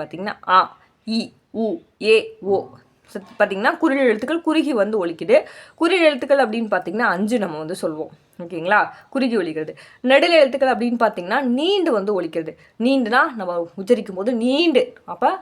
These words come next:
எப்படி சவுண்ட் வந்து ஆ, இ, உ, ஏ,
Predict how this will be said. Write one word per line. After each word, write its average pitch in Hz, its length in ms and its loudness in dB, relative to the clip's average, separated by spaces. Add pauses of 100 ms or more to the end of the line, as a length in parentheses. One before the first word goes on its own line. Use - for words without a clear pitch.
(220)
எப்படி 214 240 -4
சவுண்ட் 247 300 2
வந்து 220 140 0 (200)
ஆ, - 20 8 (720)
இ, 262 60 2 (560)
உ, - 20 2 (560)
ஏ, 233 100 8